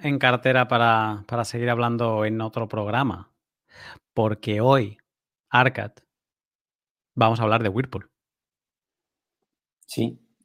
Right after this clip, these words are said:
Speaker 2: la verdad que algo que teníamos pendiente, pero por, no complejidad, pero sí porque necesitamos diferentes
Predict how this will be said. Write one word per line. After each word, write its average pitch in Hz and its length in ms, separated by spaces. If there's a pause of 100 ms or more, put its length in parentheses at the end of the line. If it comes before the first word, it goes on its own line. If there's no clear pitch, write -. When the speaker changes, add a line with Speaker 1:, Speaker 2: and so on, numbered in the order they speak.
(140)
Speaker 2:
la 101 120
verdad 98 220
que 120 80
algo 123 160
que 127 80
teníamos 117 320
pendiente, 120 800 (540)
pero 98 760 (200)
por, 98 580 (720)
no 117 120
complejidad, 120 640
pero 98 180
sí 107 200
porque 107 300
necesitamos 104 680
diferentes 101 1040